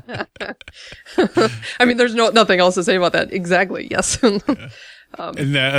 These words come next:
Speaker 2: uh, that's it. It's like, yes, there
Speaker 1: Yeah.
Speaker 2: is, and,
Speaker 1: Yeah.
Speaker 2: or there are, and
Speaker 1: There
Speaker 2: I,
Speaker 1: are.
Speaker 2: yeah,
Speaker 1: Yeah.
Speaker 2: that's gonna be awesome.
Speaker 1: It's gonna be awesome.
Speaker 2: <laughs>
Speaker 1: It's gonna be epic, Titus.
Speaker 2: tardis. Say it right.
Speaker 1: <laughs>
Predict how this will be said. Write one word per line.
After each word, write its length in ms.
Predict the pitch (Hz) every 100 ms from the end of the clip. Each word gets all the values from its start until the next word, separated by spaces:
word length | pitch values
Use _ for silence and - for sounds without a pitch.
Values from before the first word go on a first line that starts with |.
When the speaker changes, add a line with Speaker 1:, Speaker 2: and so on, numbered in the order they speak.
| 160
Speaker 2:
uh, 320 | 175 185 185
that's 240 | 196 190 196
it. 100 | 220
It's 280 | 151 120
like, 160 | 131 117
yes, 340 | 127 143 -
there 300 | 135 127 127
Speaker 1:
Yeah. 160 | 117 95
Speaker 2:
is, 320 | 107 - - - -
and, 260 | 127 117
Speaker 1:
Yeah. 160 | 113 - - - -
Speaker 2:
or 140 | 117 107
there 200 | 107 113
are, 360 | 104 98 95 98
and 360 | 107 104 101 101
Speaker 1:
There 220 | 170 170
Speaker 2:
I, 40 | 165
Speaker 1:
are. 80 | 160
Speaker 2:
yeah, 200 | 95 95 110 _
Speaker 1:
Yeah. 120 | 156
Speaker 2:
that's 340 | - 107 107 -
gonna 200 | 110 98
be 160 | 101
awesome. 460 | 92 104 - - 156 _ _ _ _ _ -
Speaker 1:
It's 160 | 196
gonna 140 | 170 156
be 100 | -
awesome. 400 | - - 147 -
Speaker 2:
<laughs> 440 | - 120 _ -
Speaker 1:
It's 100 | _
gonna 140 | - 220
be 220 | 208 -
epic, 440 | 226 226 208 - -
Titus. 640 | - - _ - - _ _ _ -
Speaker 2:
tardis. 580 | - 110 - - - _ _ _ _ _
Say 240 | - 160 139
it 80 |
right. 300 | 98 104 117 _ _ _ _ _
Speaker 1:
<laughs> 140 | -